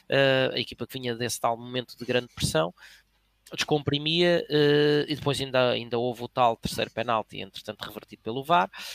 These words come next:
Ahm, e, portanto, o que é certo é que, em função de um penalti falhado, que tornou, eh, um pouco inócua aquela, aqueles primeiros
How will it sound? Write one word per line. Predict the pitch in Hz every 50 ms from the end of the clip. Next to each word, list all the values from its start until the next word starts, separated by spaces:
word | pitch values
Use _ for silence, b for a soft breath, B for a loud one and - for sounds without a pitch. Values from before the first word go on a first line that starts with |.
| B B B
Ahm, | - 156 160 156 156 156 151 151 147 - _ _ _ _ _ _ _ _ _ - - -
e, | 190
portanto, | 180 - - 214 208 -
o | -
que | - -
é | 196
certo | 180 - - 190 180 -
é | 190 185
que, | - - 202 196 202 202 - - - _ - - - _ - -
em | 190 190 190
função | - - - 185 175 165 - - 160 135 120 107 98 85 - - - -
de | 131 131 170
um | 214 226 196
penalti | - 180 165 156 143 127 110 - 120
falhado, | 110 - - 117 113 107 98 90 80 82 - B B B B B B B
que | - 151
tornou, | - - 147 143 139 143 156 170 175 156 131 110 - - - -
eh, | - 95 90 87 85 73 60 62
um | 98 107
pouco | 104 - 127 123 - -
inócua | 127 127 131 131 127 117 - _ 107 104 95 82 71 - 80 98 98
aquela, | - - 117 117 107 104 101 101
aqueles | - 107 104 104 98 90 -
primeiros | - 110 104 107 104 95 87 82 - -